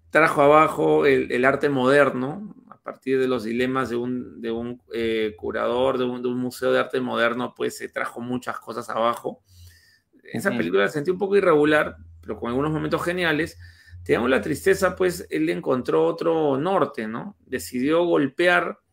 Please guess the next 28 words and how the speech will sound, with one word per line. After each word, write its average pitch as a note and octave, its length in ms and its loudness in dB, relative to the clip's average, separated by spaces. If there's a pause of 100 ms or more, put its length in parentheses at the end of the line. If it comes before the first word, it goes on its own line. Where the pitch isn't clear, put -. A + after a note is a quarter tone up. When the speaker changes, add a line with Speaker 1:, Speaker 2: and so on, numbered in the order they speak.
(320)
Speaker 1:
desde B2 320 0
la A#2+ 600 0
comedia D3 360 0
chacotera, D3 920 0 (840)
traerse D#3 380 6
Speaker 2:
<laughs> D3 40 2
Speaker 1:
abajo, F3 640 4
el, A2+ 260 -6
el A2+ 140 -6
cap-, - 280 -6
o - 20 -12
sea, A#2+ 140 -6
burlarse F3 540 0
del D3+ 60 -2
capitalismo. E3 840 -2 (600)
O - 60 -20
sea, B2+ 220 6
Speaker 2:
Así A2 200 6
es. A2+ 100 4
Speaker 1:
eh, A#2 520 -4
no, B2 320 -6
no C#3+ 140 -2
vamos D#3+ 320 -2
a C3 60 0
decir C#3+ 260 -2
con D3 220 -2
esto D3+ 420 0
que, A2 720 -6